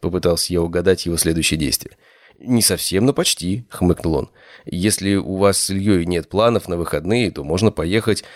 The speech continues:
в мой загородный дом, баня у меня есть. Самое, что ни на есть, настоящая». «Хм, а почему я раньше не знал?» спросил я. «Так я говорил об этом как-то, а вы проигнорировали.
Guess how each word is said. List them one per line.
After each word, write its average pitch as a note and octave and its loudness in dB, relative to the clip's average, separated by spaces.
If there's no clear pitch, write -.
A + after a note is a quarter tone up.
в E2 -16
мой F#2+ 0
загородный F2+ -2
дом, E2+ -2
баня F#2+ 0
у F2 -4
меня D2+ -10
есть. D#2 0
Самое, A#2+ 0
что G2+ -6
ни F#2+ 0
на F2 0
есть, F2+ 0
настоящая». F#2 0
«Хм, F#2 0
а C2+ -2
почему F2+ -2
я D#2+ 2
раньше D2 -2
не G2+ 2
знал?» A2 0
спросил - 0
я. C#2 -4
«Так E2+ -2
я E2 0
говорил F2 0
об F2+ 0
этом F#2 0
как-то, F#2 -2
а E2 -2
вы E2+ 2
проигнорировали. F2+ -2